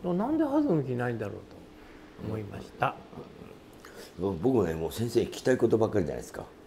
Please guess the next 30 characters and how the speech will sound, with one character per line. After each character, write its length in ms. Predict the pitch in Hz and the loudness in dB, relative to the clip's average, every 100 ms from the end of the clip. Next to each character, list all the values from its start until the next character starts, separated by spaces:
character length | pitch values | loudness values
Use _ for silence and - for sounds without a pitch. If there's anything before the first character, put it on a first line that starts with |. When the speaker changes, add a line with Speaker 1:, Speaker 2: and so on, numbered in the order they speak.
| - | -6
Speaker 2:
ま 80 | 73 | -4
あ、 20 | |
時 120 | 85 | 0
間 140 | 98 98 | 0 2
も 100 | 95 | 2
あ 40 | |
る 80 | 90 | 0
で 80 | 71 | -2
し 80 | |
ょ 40 | 64 | -8
う 40 | |
け 80 | - | -8
ど、 140 | 57 | -8
あ 40 | 60 | -8
の、 240 | 64 60 - - - - | -8 -10 -14 -20 -20 -8
基 40 | - | -2
本 120 | 113 | 0
的 120 | 110 | 2
に 180 | 110 98 | 2 2
で 80 | - | -2
す 120 | - | -6
ね、 200 | 73 67 - - - - 62 | -6 -6 -10 -20 -20 -16 -12
あ 80 | |
の、 240 | 64 65 62 60 60 60 - | -10 -10 -10 -12 -12 -14 -2
ち 80 | 113 | -2
ょ 20 | |
っ 40 | |
と 120 | 82 73 | -2 -8
そ 60 | |
の 80 | 69 | -10